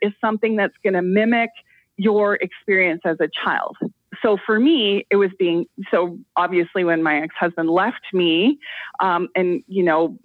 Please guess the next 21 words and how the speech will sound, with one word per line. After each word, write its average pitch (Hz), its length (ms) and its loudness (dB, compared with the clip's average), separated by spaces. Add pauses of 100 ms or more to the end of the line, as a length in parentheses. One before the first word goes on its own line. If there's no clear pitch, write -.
(340)
it 196 140 2
was 185 220 2
a 185 60 0
betrayal. 175 680 0
It 180 220 -2
felt 202 240 0
like 175 240 0 (300)
my, 175 420 0
my 160 320 -2 (140)
trauma 208 580 2
was 214 240 2
being 180 220 -2
triggered 190 420 0
again 165 360 -2
because 180 460 0 (500)
I 185 280 2
believed 196 640 0
that 170 140 2
I 160 200 2
was 170 260 0
unwanted, 165 640 -2